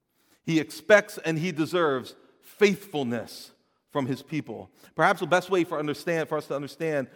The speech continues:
this kind of jealousy is to, is to think about it within the context of marriage. Right? Ima-, imagine a, a, a husband telling his wife, "I, I love you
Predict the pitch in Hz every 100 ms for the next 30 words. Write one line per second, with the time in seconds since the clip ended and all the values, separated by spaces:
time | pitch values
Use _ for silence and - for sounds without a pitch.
0 | - 135 156 - 165 147 135 113 139 143
1 | 135 127 120 117 117 - 117 107 _ _
2 | _ _ _ _ _ _ _ 107 - 160
3 | 147 139 117 120 117 113 123 113 127 127
4 | 127 110 - 110 101 107 107 98 98 -
5 | - _ _ _ _ _ _ - 123 120
6 | 113 131 143 135 160 175 175 151 127 120
7 | - _ _ 113 110 107 98 156 120 101
8 | 101 98 98 _ _ - 135 147 139 110
9 | 104 101 98 - _ _ _ _ _ _
10 | - 147 - 147 110 123 113 98 95 110